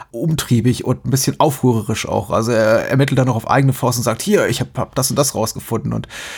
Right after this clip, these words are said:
Derek bremst sie dann so ein bisschen ein. Also die Dynamik ist schon noch mal so eine andere als in den späteren Folgen, in denen das Ganze sehr, sehr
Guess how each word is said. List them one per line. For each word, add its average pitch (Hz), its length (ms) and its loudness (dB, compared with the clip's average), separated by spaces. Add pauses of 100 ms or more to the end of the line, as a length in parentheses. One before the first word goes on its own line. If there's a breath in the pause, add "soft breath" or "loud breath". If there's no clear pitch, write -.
(280 loud breath)
Derek 123 260 2
bremst 117 240 0
sie 131 60 -4
dann 117 160 2
so 117 80 2
ein 113 40 2
bisschen 120 280 0
ein. 135 180 2
Also 117 140 2
die 135 100 6
Dynamik 131 460 4
ist 113 100 -2
schon 131 140 2
noch 131 160 0
mal 120 180 2
so 120 80 0
eine 120 140 2
andere 123 600 2
als - 160 -2
in 127 60 0
den 117 100 2
späteren 127 380 0
Folgen, 117 300 0
in 113 40 0
denen 113 140 0
das 110 160 -2
Ganze 117 220 0
sehr, 113 240 4
sehr 107 220 2